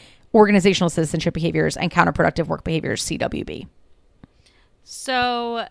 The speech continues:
Speaker 2: this seems super thorough. <laughs> Like, this study feels
Speaker 1: Yeah.
Speaker 2: like they did a lot of different things, looking at a lot of different, uh,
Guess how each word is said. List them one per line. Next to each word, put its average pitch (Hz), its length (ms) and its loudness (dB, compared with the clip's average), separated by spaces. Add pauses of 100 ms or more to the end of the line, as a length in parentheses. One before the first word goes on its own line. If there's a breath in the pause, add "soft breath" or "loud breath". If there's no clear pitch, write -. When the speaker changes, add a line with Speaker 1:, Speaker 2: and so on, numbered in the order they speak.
(260)
Speaker 2:
this 220 220 -8
seems 311 340 -12
super 202 360 -12
thorough. 165 560 -16
<laughs> - 40 -14
Like, 254 260 -4
this 254 160 -6
study 220 420 -4
feels 226 200 10
Speaker 1:
Yeah. 320 260 12
Speaker 2:
like 165 240 0 (320 soft breath)
they 208 80 -6
did 202 120 -4
a 202 60 -6
lot 208 340 -2
of 226 60 -8
different 214 280 -14
things, 214 480 -8
looking 190 200 -12
at 165 100 -10
a 175 40 -12
lot 180 200 -10
of 190 80 -12
different, 185 340 -16 (580)
uh, - 60 -20